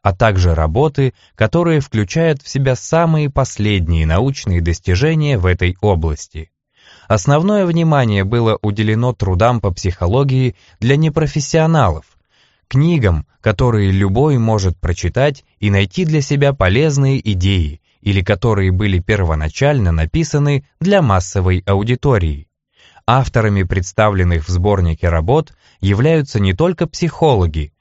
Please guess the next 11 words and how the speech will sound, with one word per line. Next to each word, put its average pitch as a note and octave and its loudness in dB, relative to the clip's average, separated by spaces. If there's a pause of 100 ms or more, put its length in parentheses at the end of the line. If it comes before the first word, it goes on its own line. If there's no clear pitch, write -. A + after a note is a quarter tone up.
(100)
но A#2+ 0
и G#2+ 0
неврологи, F2+ 0
психиатры, F#2 -2
биологи, F2+ 0 (200)
эксперты D3+ -2
по B2 -2
связям A2+ 0
с - -6
общественностью, F2 -4 (100)
журналисты, G#2 -2